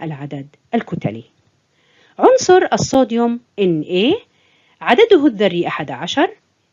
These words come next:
إذن عدد البروتونات أحد عشر وعدد الإلكترونات أحد عشر لأن الذرة متعادلة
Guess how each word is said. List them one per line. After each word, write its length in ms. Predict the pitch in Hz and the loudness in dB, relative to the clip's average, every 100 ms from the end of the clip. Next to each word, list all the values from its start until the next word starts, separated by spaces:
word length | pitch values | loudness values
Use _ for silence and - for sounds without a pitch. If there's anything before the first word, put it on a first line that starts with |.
| _ | _
إذن 440 | 403 269 196 196 214 _ | 2 4 2 0 -6 _
عدد 480 | - 175 427 381 330 - | -8 -4 0 0 -2 -4
البروتونات 720 | 185 156 175 165 175 165 110 - - | -4 -2 -2 -4 -6 -6 -8 -12 -10
أحد 240 | - 143 | -8 -6
عشر 420 | 131 214 294 330 339 _ _ _ | -6 -4 -2 -2 -4 _ _ _
وعدد 600 | 170 156 240 330 294 226 196 | -2 2 2 4 0 -2 -6
الإلكترونات 840 | 180 180 175 - 160 156 139 143 _ _ - | -6 -6 -8 -8 -6 -4 -6 -12 _ _ -12
أحد 240 | - 131 | -10 -8
عشر 440 | - 202 208 202 - - _ | -6 -4 -4 -4 -8 -20 _
لأن 280 | 160 147 143 | -6 -4 -2
الذرة 400 | 147 151 185 165 | -2 0 2 2
متعادلة 760 | 156 151 160 139 147 139 151 | 0 -4 -6 -8 -8 -6 -6